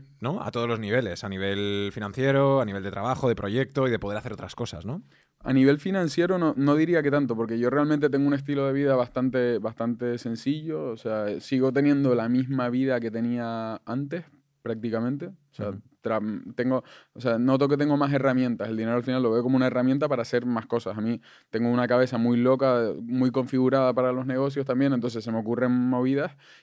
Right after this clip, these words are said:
Speaker 2: y las quiero ejecutar. Entonces, si tengo dinero, las puedo ejecutar. Tengo la herramienta, pero si no, no.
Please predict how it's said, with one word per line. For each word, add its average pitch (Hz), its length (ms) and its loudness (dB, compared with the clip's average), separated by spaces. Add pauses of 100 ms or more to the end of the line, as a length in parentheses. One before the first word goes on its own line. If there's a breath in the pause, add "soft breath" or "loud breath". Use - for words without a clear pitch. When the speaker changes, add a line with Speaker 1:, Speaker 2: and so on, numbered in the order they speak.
Speaker 2:
y 120 100 0
las 117 140 2
quiero 120 180 4
ejecutar. 113 460 0
Entonces, 107 280 -6
si 113 80 -6
tengo 117 220 -2
dinero, 127 300 0
las 123 140 -2
puedo 120 200 0
ejecutar. 101 440 -6
Tengo 104 220 -8
la 107 100 -2
herramienta, 104 440 -8
pero 92 160 -14
si 101 140 -14
no, 104 100 -8
no. 101 160 -12